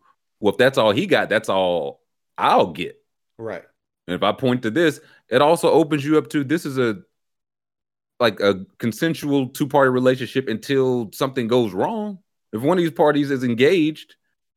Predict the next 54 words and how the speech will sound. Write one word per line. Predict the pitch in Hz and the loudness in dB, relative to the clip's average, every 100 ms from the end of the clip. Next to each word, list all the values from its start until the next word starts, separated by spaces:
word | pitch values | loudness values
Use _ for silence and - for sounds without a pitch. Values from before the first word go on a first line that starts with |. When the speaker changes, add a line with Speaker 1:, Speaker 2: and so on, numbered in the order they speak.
| _ _ _ - | _ _ _ -4
Speaker 1:
and | 110 104 | -2 2
then | 143 156 | 4 4
it | 131 | 4
gets | 135 135 | 0 0
messy | 135 160 151 | -2 -2 0
again, | 143 139 147 | -2 -2 -2
if | 110 107 | -2 -2
you're | 151 | -2
the | 147 | -2
Celtics, | 131 175 180 139 139 | -4 -4 -4 -6 -6
you're | 147 | -6
like, | 135 113 | -4 -6
"Nah, | 139 147 107 | -8 -8 -8
I, | 113 139 | -6 -6
we | 120 135 | -2 -2
would | 147 | 0
just | 135 113 | -2 -2
rather | 120 135 139 131 | 4 6 6 4
not." | 123 117 82 90 - - | 2 -2 -4 -14 -16 -2
A, | 110 120 _ - | 0 0 _ -4
a | 110 | 0
year | 113 143 | 4 4
suspension. | 139 - - 135 113 - - _ _ _ _ _ _ _ _ - | 4 -2 -4 -2 -2 -6 -20 _ _ _ _ _ _ _ _ -4
We | 120 | -4
just, | 127 123 104 | -2 -4 -4
we | 101 98 117 | -8 -2 2
gotta | 135 120 | 4 4
nip | 123 131 | 2 2
that | 135 | 2
in | 110 | 2
the | 101 | -2
bud. | 90 98 65 - _ _ _ _ _ _ _ _ _ _ _ _ _ _ - | 0 0 0 -12 _ _ _ _ _ _ _ _ _ _ _ _ _ _ -4
Speaker 2:
Yeah, | 170 214 | 2 2
and | 151 151 | 2 -2
it's | 143 | -4
like | 156 147 - | -4 -4 -4
the | 143 | -4
relationship, | 127 135 170 196 165 143 - 139 127 | -2 -2 -2 -2 -6 -14 -6 -6 -4
and | 139 123 | -10 -8
again, | 131 110 | -8 -8
we | 110 | -10
don't | 113 131 131 | -8 -8 -8
know | 120 117 | -8 -8
who | 120 | -8
it | 101 | -8
is, | 113 95 | -10 -12
but | - 110 - | -14 -16 -10
for | 139 123 | -8 -8
example, | 113 139 135 123 | -10 -10 -10 -10
say | 120 135 135 127 | -12 -8 -6 -6
it's | 117 | -10
an | 123 | -14
assistant | 113 - 123 - 107 - | -16 -14 -14 -12 -16 -6
coach. | 165 127 110 - | -2 -2 -6 -18